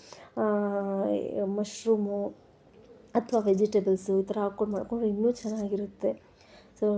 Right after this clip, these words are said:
ನೆಕ್ಸ್ಟ್ ವಿಡಿಯೋದಲ್ಲಿ ಮತ್ತೆ ತೋರಿಸ್ತೀನಿ ನಾನು. ನಾನು ಆಲ್ರೆಡಿ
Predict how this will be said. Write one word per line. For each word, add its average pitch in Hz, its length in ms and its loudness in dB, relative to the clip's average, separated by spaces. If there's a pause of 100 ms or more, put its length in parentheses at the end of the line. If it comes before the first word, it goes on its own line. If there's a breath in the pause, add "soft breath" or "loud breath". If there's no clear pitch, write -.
(400)
ನೆಕ್ಸ್ಟ್ 220 440 -2
ವಿಡಿಯೋದಲ್ಲಿ 220 400 4
ಮತ್ತೆ 196 220 -2
ತೋರಿಸ್ತೀನಿ 202 420 -4
ನಾನು. 196 260 0
ನಾನು 214 200 0
ಆಲ್ರೆಡಿ 196 340 2